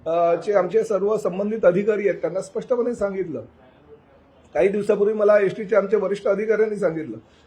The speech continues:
की "साहेब ठीक आहे आपण पगार पूर्ण देऊ, परंतु प्रॉव्हिडंट फंडाचे पैसे किंवा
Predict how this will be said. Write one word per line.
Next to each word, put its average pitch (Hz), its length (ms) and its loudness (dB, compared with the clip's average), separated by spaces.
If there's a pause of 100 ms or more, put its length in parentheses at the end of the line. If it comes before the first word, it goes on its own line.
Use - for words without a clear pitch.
(100)
की 208 80 -6
"साहेब 226 200 0
ठीक 240 240 -6
आहे 254 80 8
आपण 226 200 6
पगार 196 340 6
पूर्ण 220 360 -2
देऊ, 170 200 4 (340)
परंतु 208 280 0
प्रॉव्हिडंट 202 460 0
फंडाचे 226 400 2
पैसे 226 320 -2
किंवा 226 340 4